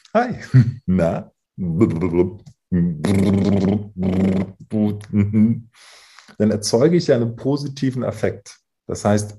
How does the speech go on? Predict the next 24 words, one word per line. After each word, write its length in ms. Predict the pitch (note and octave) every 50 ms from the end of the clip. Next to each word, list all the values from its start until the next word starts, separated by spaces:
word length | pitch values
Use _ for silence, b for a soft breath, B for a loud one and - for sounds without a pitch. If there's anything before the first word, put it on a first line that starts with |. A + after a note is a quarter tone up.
| _ -
ich, 500 | A2+ A#2+ C#3+ F3+ E3+ - - - - -
irgendwie 760 | - A#2 A2+ A2+ - - - - G2 G#2+ A2 A2+ A2+ C3 G#2+
das 100 | G#2 G2+
schöne 320 | - D3+ D#3 F#3+ G3+ E3
Wort 220 | B2+ B2 D3 D3+ E3
der 80 | C3+
Übertragung, 720 | A#2 A#2 A2+ A#2 - - A2+ A#2 A#2 G#2 D#2+ D2 D2 D2 B B B B -
im 180 | A2 G#2 F#2+ -
wahrsten 340 | - C3+ D#3 - - D#3
Sinne 140 | C3+ B2 B2
des 100 | A2+ -
Wortes, 340 | A2+ G#2 G2 - - - - -
ich 260 | C#3 F3+ F#3+ - -
übertrage 540 | - A2 G#2 F2+ - - A2 F#2+ G2+ F#2+ F#2
meinen 560 | F2 F2 F2 F2 F2 F#2 G#2 D3+ G3 G#3 G#3
positiven 640 | - F#3 D#3 C#3 C3 C3+ B2 - B2+ A2+ A2 A2 G#2
Affekt 440 | G2 G2+ G2+ - - - - - B B B B B B
auf 160 | - - -
ihn. 400 | - G#3+ F#3+ - B2+ - - - _ _ _ _ _ -
Und 120 | A2+ A2
sagen, 240 | G2 F#2 F#2 F#2 - - -
„Ist 160 | G#2 F#2 -
super, 260 | C3+ - - D2 C#2+
ne? 180 | - - -